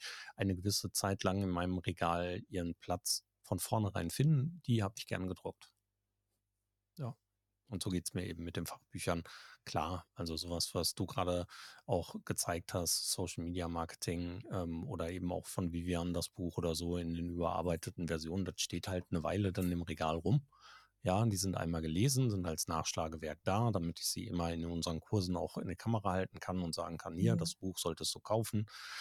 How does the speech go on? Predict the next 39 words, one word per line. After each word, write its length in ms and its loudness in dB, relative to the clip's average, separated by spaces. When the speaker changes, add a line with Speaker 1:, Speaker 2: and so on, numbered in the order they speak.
Speaker 1:
Ja, 140 2
damit 260 0
ich 60 -2
auch 100 -4
zeigen 280 -2
kann, 120 -2
dass 200 -2
ich's 220 -2
habe, 600 4
ähm, 440 2
und 440 2
damit 260 0
ich 160 -6
eben 200 -2
auch 260 -4
Sachen 540 0
nachschlagen 720 2
kann, 320 0
um 220 0
die 120 -2
Tipps 300 -2
zu 100 -2
geben, 240 2
auf 140 0
welchen 240 0
Seiten 560 0
sich 220 -4
die 460 -4
Teilnehmenden 800 0
dann 260 -4
weiterbilden 520 2
sollten 340 0
oder 180 0
so. 180 0
Da 80 2
nehme 180 6
ich 80 0
das 200 2
durchaus, 560 2